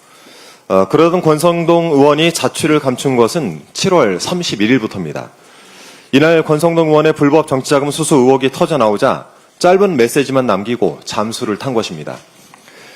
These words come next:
"통일교로부터 일억 원대의 정치 자금을 받았다라는 보도는 전혀 사실이 아니다"라면서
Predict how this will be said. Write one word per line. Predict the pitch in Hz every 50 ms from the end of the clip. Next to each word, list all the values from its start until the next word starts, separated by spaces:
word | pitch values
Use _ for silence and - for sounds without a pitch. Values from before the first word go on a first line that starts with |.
| - - _ _
"통일교로부터 | - - 180 180 190 190 185 185 185 180 180 160 160 - 185
일억 | 151 123 127 151 160
원대의 | 170 165 160 - 165 160 165 165
정치 | 160 147 139 139 135 165 156
자금을 | 143 147 135 151 151
받았다라는 | 135 127 120 110 135 131 - 131 127 123 123 117 123 151 160 143
보도는 | - 120 120 120 131 131 143 143 123
전혀 | 98 120 117 117 113 101 92
사실이 | - - 139 135 - - 143 135
아니다"라면서 | 107 85 92 104 101 120 123 104 78 69 76 85 98 98 101 101 92 - 90 78 87 120 170